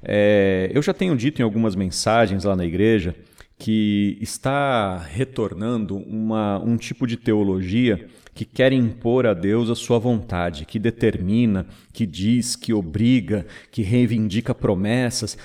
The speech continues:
que fala: "Senhor, eu exijo", o Senhor está preso na sua palavra, e pregadores que abrem a Bíblia e apontam,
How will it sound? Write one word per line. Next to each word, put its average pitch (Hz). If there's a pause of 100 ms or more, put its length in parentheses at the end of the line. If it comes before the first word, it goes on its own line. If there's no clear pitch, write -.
(120)
que -
fala: 120
"Senhor, 120
eu 117
exijo", 101 (260)
o 104
Senhor 117
está 120
preso 120
na 110
sua 120
palavra, 101 (300)
e 117
pregadores 117
que -
abrem 117
a 98
Bíblia 117
e 107
apontam, 117